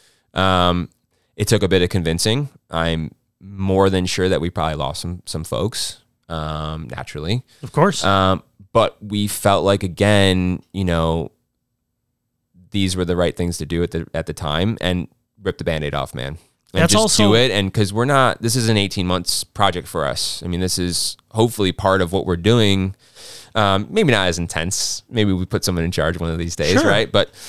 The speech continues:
Speaker 1: um,
Speaker 2: But it's part of
Speaker 1: this
Speaker 2: your,
Speaker 1: isn't
Speaker 2: it's
Speaker 1: going
Speaker 2: part of
Speaker 1: anywhere.
Speaker 2: your, it's part of
Speaker 1: Yeah.
Speaker 2: your legacy
Speaker 1: Yeah,
Speaker 2: now in
Speaker 1: we're not,
Speaker 2: Rochester.
Speaker 1: yeah, it's not going anywhere. Like, our
Speaker 2: Yeah.
Speaker 1: plan is to carry this thing another ninety years,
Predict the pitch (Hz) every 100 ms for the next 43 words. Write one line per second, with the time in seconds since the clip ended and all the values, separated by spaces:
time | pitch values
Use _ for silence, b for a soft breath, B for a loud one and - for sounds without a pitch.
0 | B - 104 98 95 92 85 - _ _
1 | _ _ _ _ _ _ - 175 165 -
2 | 190 165 - 139 120 131 104 90 82 87
3 | 80 80 107 143 78 247 247 147 135 135
4 | 214 143 123 90 92 123 113 92 - -
5 | 120 104 127 90 92 90 78 76 67 64
6 | 107 - 92 110 175 107 95 87 87 -
7 | 85 82 82 - 85 80 80 78 76 67
8 | 71 62 -